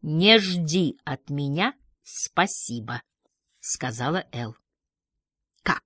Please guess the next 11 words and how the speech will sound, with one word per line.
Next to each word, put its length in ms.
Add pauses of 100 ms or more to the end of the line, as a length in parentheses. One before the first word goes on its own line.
(120)
это 340
на 140
тебя 480
похоже», 640
бросил 440
Моррис. 600 (840)
Его 300
лицо 340
скривилось 680
от 160
злости. 480